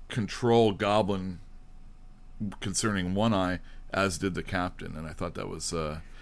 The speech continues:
it was still some leadership shown by the, our narrator. It kinda gives us a little bit of a, a plus for him.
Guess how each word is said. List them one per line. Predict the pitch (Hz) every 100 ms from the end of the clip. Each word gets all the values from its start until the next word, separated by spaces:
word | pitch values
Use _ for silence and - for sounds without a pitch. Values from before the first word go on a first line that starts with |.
| - -
it | 151
was | 165
still | - - 190
some | - 175
leadership | 135 135 123 - 113
shown | - 110 101
by | 98 92
the, | 87 92 - -
our | 123 101
narrator. | 98 92 90 85 87 - - -
It | -
kinda | 170 226 190
gives | 175 180
us | 180 -
a |
little | 160 165 151
bit | 127 147
of | 123 113 -
a, | - 107 123
a | 117
plus | - 151 110 101
for | - 98
him. | 85 76